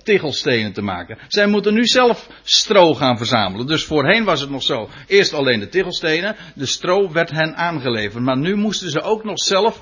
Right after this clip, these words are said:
de stro, die noodzakelijk is voor het maken van die tichelstenen, voor die, die bakstenen, moesten ze ook die, dat stro nog gaan verzamelen. Als ik trouwens het, eh, over stro heb, dan denk ik ook meteen weer aan menselijk, eh, gedoe, hè.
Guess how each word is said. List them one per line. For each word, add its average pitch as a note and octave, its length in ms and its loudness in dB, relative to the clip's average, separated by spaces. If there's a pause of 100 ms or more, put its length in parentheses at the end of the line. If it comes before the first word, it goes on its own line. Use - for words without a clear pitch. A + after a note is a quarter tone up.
(160)
de C3+ 140 -4
stro, G3+ 640 2
die D3 140 0
noodzakelijk B2 640 -2
is A2 320 -6 (220)
voor A2+ 340 -4
het G2 180 -10
maken C3 340 -2
van A2 140 -8
die F#2 180 -10
tichelstenen, C#3 760 -2
voor A2 120 -12
die, F#2 140 -14 (120)
die F2+ 200 -18
bakstenen, B2 720 -4 (460)
moesten D#3+ 280 -2
ze D3+ 140 -4
ook G3 180 -2
die, - 380 0
dat F#3+ 160 0
stro A#3 480 0
nog C3 360 -2
gaan A#2 340 -2
verzamelen. G2 580 -6
Als G#2 100 -14
ik G2 100 -16
trouwens A#2+ 340 -4 (200)
het, A2+ 180 -10
eh, A#2 220 -12
over A2 260 -8
stro C#3 460 -2
heb, A#2+ 180 -4
dan A2+ 180 -4
denk A2+ 200 -4
ik A2 140 -12
ook A#2+ 160 -12
meteen B2 340 -4
weer A#2 220 -4
aan G#2+ 200 -6
menselijk, A#2 640 -4
eh, F#2+ 140 -8
gedoe, F#2 420 -14
hè. - 60 -14